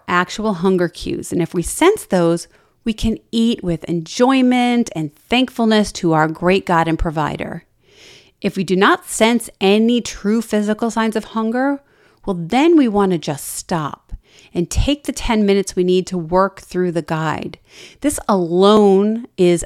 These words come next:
a huge win. Third,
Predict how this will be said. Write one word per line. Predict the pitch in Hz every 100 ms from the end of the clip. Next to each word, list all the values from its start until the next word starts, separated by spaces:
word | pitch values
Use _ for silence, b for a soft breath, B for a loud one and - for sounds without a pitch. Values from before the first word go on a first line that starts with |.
| -
a |
huge | 156 - 165 156 151
win. | 151 - 175 - _ _ _ b b b b - _
Third, | - 208 196 233 370